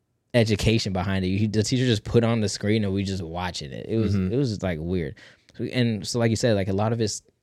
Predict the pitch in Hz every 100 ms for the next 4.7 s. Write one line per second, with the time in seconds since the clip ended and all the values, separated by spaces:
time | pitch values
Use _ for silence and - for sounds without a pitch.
0 | _ _ _ - - 120 127 - 92 92
1 | 87 87 - _ _ _ _ _ 107 92
2 | - 113 104 87 80 - 104 104 101 -
3 | 101 101 98 95 90 - 101 95 92 87
4 | 80 - 107 113 120 127